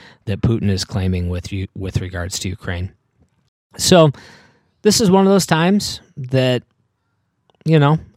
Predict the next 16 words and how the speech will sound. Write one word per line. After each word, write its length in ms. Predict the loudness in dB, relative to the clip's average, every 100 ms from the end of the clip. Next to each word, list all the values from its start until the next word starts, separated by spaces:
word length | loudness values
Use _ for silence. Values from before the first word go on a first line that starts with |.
| _
I, 120 | -10 -10 _ _ _ -14
for 180 | -2 2
me, 200 | 4 2
it's 140 | 0
kind 200 | -2 -2
of 80 | 0
fascinating. 760 | -2 -4 -4 -2 -2 -2 -2 -4 -6
I, 140 | -8 -6
I, 200 | -6 -6 -8
I 100 | -8
do 240 | -2 -2
feel 220 | -2 -2
like 200 | -2 -4
we're 120 | -6
living 400 | -4 -2 0 0
history. 540 | 2 0 0 0 -2